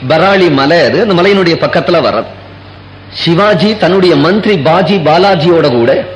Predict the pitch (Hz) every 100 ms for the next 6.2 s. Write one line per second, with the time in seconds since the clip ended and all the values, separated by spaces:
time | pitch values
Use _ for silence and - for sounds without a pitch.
0 | - - - - - 139 139 240 226 202
1 | 196 196 165 175 175 156 147 208 196 160
2 | 131 165 165 - - - - - - 143
3 | 175 190 233 233 214 208 180 170 160 202
4 | 196 220 170 135 226 233 190 202 185 175
5 | 135 151 202 - 208 143 135 180 160 202
6 | 226 -